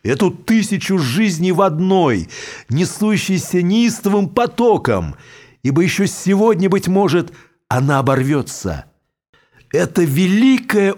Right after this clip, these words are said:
упоение, в котором смешались благочестие, жажда насилия,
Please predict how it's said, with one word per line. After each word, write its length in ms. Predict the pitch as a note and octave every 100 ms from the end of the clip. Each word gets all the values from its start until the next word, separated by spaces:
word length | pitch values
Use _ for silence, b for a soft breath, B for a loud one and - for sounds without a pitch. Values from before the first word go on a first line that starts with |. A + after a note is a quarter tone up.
| -
упоение, 1000 | G3 - F3 E3 E3+ D#3 A#2 F#2+ D#2 - B B B
в 80 | -
котором 340 | B2 C3 F3+ D#3+
смешались 640 | - D#3+ - F3 E3+ B2+
благочестие, 1080 | G2 D#3 D3+ E3+ - G3+ F#3+ - - G#2+ G2+
жажда 460 | F#2+ D#3+ D3 C#3+
насилия, 840 | E3 E3+ E3 G3 F#3 D#3+ A#2+ F#2